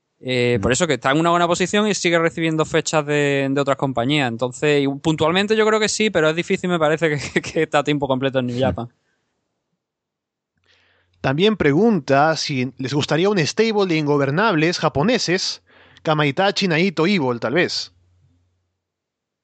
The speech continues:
Speaker 1: Mm, bueno, cuando vuelva Kamaitachi miraremos lo que, lo que pueda hacer. De momento ya está el stable, bueno, ahora son pareja, ¿no? Pero los ingobernables no solamente son Naito y, y, y Evil, también están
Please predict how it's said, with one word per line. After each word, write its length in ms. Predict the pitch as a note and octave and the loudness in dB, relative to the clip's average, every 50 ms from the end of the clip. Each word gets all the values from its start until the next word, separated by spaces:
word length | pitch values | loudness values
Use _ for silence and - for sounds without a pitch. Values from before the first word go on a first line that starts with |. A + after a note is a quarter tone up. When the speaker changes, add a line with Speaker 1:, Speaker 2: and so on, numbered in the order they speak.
| _ _ _ _ - | _ _ _ _ -20
Speaker 1:
Mm, 400 | - - - C3 C3 C3 C3+ C3+ | -14 -10 -6 -4 -2 -2 0 0
bueno, 280 | E3 G3+ A3 A#3 C4+ | 0 0 0 0 -2
cuando 260 | - F#3+ D#3+ D3+ C#3+ | -2 -2 0 2 2
vuelva 280 | C#3 C#3+ D3 D#3 D#3+ D#3 | 2 2 2 2 2 2
Kamaitachi 580 | E3 E3 D#3+ D#3+ D#3+ D#3 E3 D#3+ D#3+ - F#3 F3+ | 2 2 2 2 0 0 0 -2 0 0 -2 0
miraremos 500 | F3+ E3+ D#3+ D#3 C#3+ D3 D3 D3 D3 C#3+ | 0 0 0 2 2 2 0 0 0 0
lo 120 | D3 C#3+ | 0 0
que, 680 | C#3+ D3+ C#3+ C#3+ C#3+ C#3 C3+ C3+ C3+ C3 C3 C3 C3+ C3 | 0 0 0 0 2 2 0 0 0 0 0 -2 -2 -4
lo 240 | C3 C3+ C3+ C#3 C3+ | -4 -2 -2 -2 -2
que 120 | C3 C3+ B2+ | -2 -4 -4
pueda 240 | B2+ C3+ C3 B2 | 0 2 2 2
hacer. 340 | A#2 A#2 - D3+ D#3+ F3 F3 | 0 0 0 0 0 2 2
De 80 | D3+ C3+ | 0 0
momento 1120 | B2+ B2+ B2+ C3+ C#3 C#3+ C#3 B2+ - D3 D3 D3+ D3+ D3+ D3+ D3 C#3+ C#3+ C#3 C3+ C3 B2+ B2+ | -2 0 0 0 0 -2 -2 0 0 2 2 4 4 4 4 4 4 4 4 2 0 -2 -2
ya 140 | B2+ C3+ B2+ | -2 -2 -2
está 220 | A#2+ - C#3 D3+ | 0 0 0 2
el 140 | D#3 D3 C#3 | 2 0 -2
stable, 340 | - - D#3 D3+ D#3+ E3 D3+ | -2 -2 0 0 0 0 0
bueno, 300 | C3+ D3 D3 C3+ - - _ _ | 0 -2 -4 -6 -8 -14 _ _
ahora 260 | - A2 A#2 B2+ C3 | -6 -4 -2 -2 -2
son 180 | - - C#3 C3 | 0 -2 -2 0
pareja, 360 | C#3 C3 C3+ D3+ - C#3 B2+ | 0 0 0 0 -2 -2 -2
¿no? 120 | C3+ C#3+ | 0 0
Pero 180 | C3+ C#3 B2 A#2+ | 0 0 0 0
los 160 | A#2+ A#2+ A#2+ | 0 -2 -2
ingobernables 540 | A#2+ A#2+ A#2+ A#2+ A#2+ A#2+ B2 B2 B2 B2+ B2+ | -2 0 0 0 0 0 0 0 0 0 0
no 60 | B2+ | 0
solamente 460 | - - C3+ C3+ C3 C3+ C3 B2+ C#3 | 0 2 2 2 2 0 0 -2 -2
son 380 | - - C3+ B2 B2 A#2+ B2 B2 _ _ _ _ _ _ _ _ _ _ _ | -2 -2 -4 -4 -4 -6 -8 -10 _ _ _ _ _ _ _ _ _ _ _
Naito 400 | - B2+ B2+ B2+ B2 B2 B2+ B2 | -4 -2 0 0 0 0 0 0
y, 40 | B2 B2 B2 B2 B2 B2 A#2+ A#2+ B2 | 0 0 0 0 -2 -2 -2 -4 -4
y, 560 | C#3 B2+ B2 B2+ B2+ B2 A#2+ B2 A#2+ A#2+ A#2+ A#2+ B2+ | -4 -2 0 2 2 2 0 -2 -2 -4 -4 -2 -2
y 40 | C#3 | 0
Evil, 300 | D3 D3 D#3+ F3 F#3+ E3+ | 0 2 0 0 -2 -4
también 280 | D3 - A#2 A#2 A#2 A#2+ | -6 -6 -6 -6 -6 -6
están 500 | A#2 - - B2 A#2+ A#2+ A#2+ A#2 A#2+ | -6 -2 -2 0 0 0 -2 -4 -6